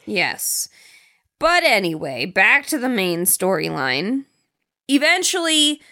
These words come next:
they, they leave. So they, they're running after him. He gets into the corn, and at first, the kids are too afraid to go in. "I'm not going in there without Isaac or Malachi."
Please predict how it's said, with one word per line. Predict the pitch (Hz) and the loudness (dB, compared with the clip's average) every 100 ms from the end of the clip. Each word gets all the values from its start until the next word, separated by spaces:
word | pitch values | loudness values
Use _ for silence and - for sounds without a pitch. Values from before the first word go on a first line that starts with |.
| _ | _
they, | 208 233 254 240 233 214 - | -4 2 4 4 2 -2 -2
they | 202 208 | 0 2
leave. | 208 220 233 262 254 | 2 -2 -2 -4 -2
So | - 240 | 2 2
they, | 214 226 | 4 2
they're | 214 214 226 | 2 2 2
running | 247 302 320 | 2 2 2
after | 262 226 - 226 | 2 0 0 2
him. | 208 196 208 - _ _ _ | 2 0 -6 -14 _ _ _
He | _ 254 247 | _ -2 2
gets | 302 - | 2 0
into | 285 254 | -4 -4
the | 269 | -8
corn, | - 262 202 180 180 208 _ _ _ | -6 -2 0 0 -2 -8 _ _ _
and | 208 196 | 0 2
at | - | -2
first, | - 311 262 214 - | 0 2 2 0 -6
the | 202 | -8
kids | 196 262 220 202 | 0 0 0 -2
are | 165 | -6
too | - - 269 254 | -8 -4 0 2
afraid | 233 - 202 190 | 2 2 2 2
to | 175 | 0
go | 170 170 165 | 2 2 2
in. | 131 73 202 - _ | -2 -8 -14 -18 _
"I'm | 185 226 | -2 0
not | 240 220 | 0 0
going | 220 208 196 | 0 0 0
in | 190 | 0
there | 180 180 | 0 0
without | 175 165 170 | 0 2 2
Isaac | 170 175 170 170 | 2 0 -4 -4
or | |
Malachi." | 160 160 139 131 151 101 101 | -4 -2 -2 -4 -2 -2 -2